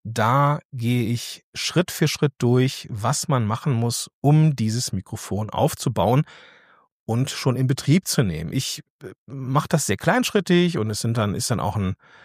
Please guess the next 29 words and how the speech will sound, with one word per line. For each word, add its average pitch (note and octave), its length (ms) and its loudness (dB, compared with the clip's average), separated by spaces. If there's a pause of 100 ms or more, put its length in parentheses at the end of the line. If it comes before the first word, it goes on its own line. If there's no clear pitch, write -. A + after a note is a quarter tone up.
(320)
ähm, F#2 640 -4
sehr, G#2+ 420 0 (280)
ich - 80 -12
sag A#2 120 0
mal, G#2+ 360 0 (260)
entspanntes - 920 -2
Video. E3+ 460 4
Ist - 100 -6
jetzt C3 140 -6
nicht C3+ 180 2
für B2 120 0
den, A2 260 0 (440)
soll A#2 100 -2
jetzt A#2 120 -2
nicht B2+ 140 -2
irgendwie A2 260 -2
despektierlich C3 640 -2
wirken, C#3 240 -2
aber A2+ 160 -2
schon C3 380 0
so, C3 240 0
dass B2 180 0
es - 260 -4 (1120)
jeder F#3 440 2
versteht, - 580 0
sagen C#3 160 0
wir's B2 140 0
mal A#2+ 100 2
so. E3+ 220 0